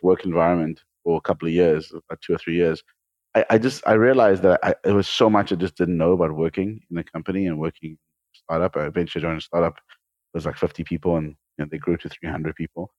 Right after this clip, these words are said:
But the one thing I learned was, um, you know, if you're working eight hours a day, like a nine-to-five job, you cannot get ahead of anyone else. Just not possible, because everyone else is working eight hours. That's the baseline.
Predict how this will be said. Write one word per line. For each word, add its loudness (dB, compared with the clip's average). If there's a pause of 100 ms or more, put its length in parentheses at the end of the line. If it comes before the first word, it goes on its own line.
(400)
But 0
the 4
one 4
thing 6
I 6
learned 4
was, 4
um, -2 (640)
you 2
know, 4
if 0
you're 6
working 4 (160)
eight 6
hours 4
a 2
day, 4 (100)
like 2
a 2
nine-to-five 2
job, 4 (360)
you -8
cannot 2
get 6
ahead 4
of 2
anyone -2
else. -6
Just -6
not 0
possible, -8 (220)
because 0 (240)
everyone 6
else 2
is 2
working 2
eight 2
hours. 0
That's 4
the -2
baseline. 0